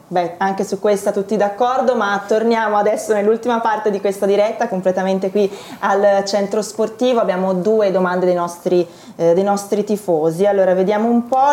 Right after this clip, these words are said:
la prima va, ehm, allora, domanda numero uno, vediamo perché ce ne hanno mandate veramente tante, quindi ora ne scelgo qualcuna che ho stampato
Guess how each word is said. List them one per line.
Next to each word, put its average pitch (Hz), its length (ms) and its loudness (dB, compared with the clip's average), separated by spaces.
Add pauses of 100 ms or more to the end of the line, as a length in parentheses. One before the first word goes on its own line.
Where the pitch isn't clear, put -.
la 196 120 2
prima 208 360 0
va, 185 400 0 (400)
ehm, 175 1300 -4
allora, 170 800 2
domanda 226 340 0
numero 254 300 4
uno, 196 260 0
vediamo 202 300 2
perché 202 180 -4
ce 214 100 -2
ne 208 60 2
hanno 214 100 0
mandate 226 260 0
veramente 214 420 2
tante, 233 340 0
quindi 202 540 2
ora 196 200 2
ne 190 140 0
scelgo 190 380 0
qualcuna 190 400 -2
che 208 80 -4
ho 180 40 2
stampato 185 680 -2